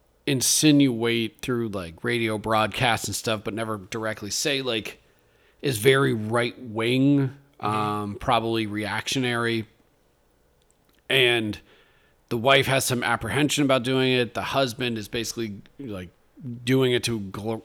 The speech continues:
Speaker 1: grab the entire spotlight the entire time. And they go on kind of a vacation in their little, uh, very nice modern house in the woods.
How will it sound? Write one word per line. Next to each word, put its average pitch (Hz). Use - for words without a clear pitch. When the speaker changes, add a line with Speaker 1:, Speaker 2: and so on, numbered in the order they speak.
Speaker 1:
grab 113
the 110
entire 107
spotlight 117
the 113
entire 110
time. 135
And 139
they 123
go 135
on 135
kind 131
of 120
a 123
vacation 123
in 120
their 113
little, 110
uh, 82
very 113
nice 110
modern 107
house 110
in 113
the 107
woods. 107